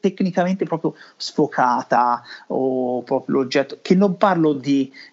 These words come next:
di disegno grafico della pagina per cui ti possano tagliare un piede, perché il disegnatore della gra-, della pagina c'è la mattina e decide che la foto sarà grande questa dimensione, la foto poi del giorno che racconta il momento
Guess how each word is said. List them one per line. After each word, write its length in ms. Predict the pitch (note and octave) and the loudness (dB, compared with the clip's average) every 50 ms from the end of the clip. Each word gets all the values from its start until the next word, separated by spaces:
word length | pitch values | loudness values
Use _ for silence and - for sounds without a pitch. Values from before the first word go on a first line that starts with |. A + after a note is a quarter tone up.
| _ | _
di 680 | _ - C3+ C3+ C#3+ C3+ C3 C#3 C3+ C3 B2 B2+ B2+ B2 B2+ | _ -12 -4 -2 0 0 2 2 2 0 0 0 0 0 0
disegno 480 | C#3 C3+ B2 C#3 C3+ C3+ C#3 C#3 C#3 | 0 0 2 2 2 4 4 4 4
grafico 440 | B2 C3+ C3+ C3+ C3 - D3 - - | 4 4 2 2 2 0 -2 0 2
della 240 | A#2+ C3+ B2+ B2+ - | 2 2 2 2 2
pagina 420 | - D3+ C#3 C#3 A#2+ - C3+ A#2+ - | 2 2 2 2 2 0 -4 -4 -4
per 240 | _ - - C3 - | _ 0 0 0 0
cui 260 | - E3+ E3 E3 D#3+ | 0 2 2 2 2
ti 120 | D3+ - - | 0 -2 -2
possano 420 | - F3 E3+ - - - C3 C3 | 0 0 0 0 0 -2 -4 -2
tagliare 400 | C3 - C3 B2 B2 B2+ B2 A#2+ A#2+ | -2 -2 -2 0 0 0 0 0 0
un 120 | A#2+ A#2 | -2 -4
piede, 360 | - - C3 C3 A#2+ A2+ A2+ | -2 0 0 0 2 0 -2
perché 240 | A2 A#2+ - - C3 | -4 -4 -4 -2 -4
il 60 | B2+ | -2
disegnatore 600 | B2+ C3+ C#3+ C3 C3+ C3 C3 B2+ B2+ C#3 B2+ C3+ | 0 -2 -2 0 2 2 0 0 0 0 0 0
della 180 | B2+ C3 B2+ B2 | 2 2 0 2
gra-, 240 | A#2 C3 C#3 C#3 - - - - - _ _ | 2 0 0 -2 -4 -12 -20 -20 -20 _ _
della 220 | - C3+ C3+ C3 | 2 2 2 2
pagina 440 | - - C#3 D3 C#3+ C3 C3+ C3 B2 | 2 2 2 2 2 2 0 -2 -2
c'è 200 | - - C#3 C3+ | 0 0 0 2
la 100 | C3 B2+ | 2 2
mattina 840 | C3+ C#3 D3 C#3+ - _ - F3+ F3 F3+ F3+ F3 F#3 F3 F3 E3+ - - - - _ | 2 0 0 -2 -4 _ 0 2 2 2 2 2 4 2 2 0 -2 -8 -18 -14 _
e 560 | - - - B2+ B2+ B2+ B2 B2+ B2+ A#2+ A#2+ A#2+ | -4 -2 0 0 2 0 0 0 0 -2 -2 -2
decide 460 | C3 C#3 B2+ - - C#3+ C3+ C#3 C3 | -2 -2 -2 2 2 2 2 2 2
che 100 | - - | 2 0
la 120 | B2 B2 A2+ | 0 0 2
foto 300 | - C#3+ C#3 - - B2+ | 2 0 0 2 0 -4
sarà 240 | - - - C3 | -2 0 0 0
grande 400 | A#2+ A#2+ C3+ C#3 C3+ C3+ C3 B2 | 2 2 2 2 2 2 0 0
questa 260 | - C3+ C3 - - C3+ | 0 0 0 2 0 0
dimensione, 800 | C#3 D3 E3 F3+ F3+ E3 - - F3+ F3+ F3+ E3+ D3+ C3 - - - - - - _ _ | 2 2 4 2 2 2 2 2 2 2 4 2 2 0 -2 -4 -14 -20 -20 -20 _ _
la 180 | - C#3+ C3 | 2 2 2
foto 360 | - - D#3+ D#3 D3+ D#3 C#3+ | 2 2 2 2 4 0 -2
poi 680 | C3 - D#3+ D3+ D3 D3 C#3+ C#3+ C#3 C3 C3 B2+ A#2+ _ _ - - - - - - - - _ | 0 2 2 4 4 4 2 2 2 2 0 0 -4 _ _ -12 -12 -12 -14 -18 -20 -20 -20 _
del 300 | _ D3 D3 C#3 C3+ C3 | _ 0 2 2 2 2
giorno 360 | C3 D#3 F3 E3+ D3+ C3 C3 | 4 4 4 4 4 2 0
che 120 | B2 - B2+ | -2 0 -2
racconta 460 | A2+ A#2+ - - D3+ D3+ C#3 - C#3 | -2 -2 0 0 0 0 2 0 0
il 60 | B2+ | 2
momento 720 | C3 C3+ C#3 C#3+ D#3 D#3 C#3+ C3 B2+ - - C3 A#2+ - - | 4 2 4 4 2 2 2 0 0 0 -2 -2 -2 -2 -10